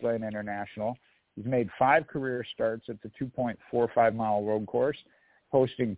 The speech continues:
three top five finishes and an average finish of twelve point oh. And that's ninth best among active drivers. And he finished fifth there at Watkins Glen last year.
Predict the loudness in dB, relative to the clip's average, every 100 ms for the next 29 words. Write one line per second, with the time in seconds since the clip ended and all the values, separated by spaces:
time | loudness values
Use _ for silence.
0 | _ -2 2 2 4 4 4 0 2 2
1 | 0 -6 -6 -4 -4 -4 _ _ -6 -2
2 | 0 0 0 0 -2 -2 -6 -4 -6 -6
3 | -8 -8 2 6 6 2 -4 -2 -2 2
4 | 6 6 2 _ -4 -4 -4 -6 -2 0
5 | 0 -4 -8 4 4 4 0 -2 -2 -2
6 | -6 -6 -4 -6 2 6 6 4 -2 _
7 | _ _ _ _ _ -8 -8 -6 -6 -8
8 | -12 -2 -2 -2 0 2 2 0 -2 2
9 | 0 0 -6 -6 -2 -2 -2 -6 0 2
10 | 2 -2 -6 -6 -6 -8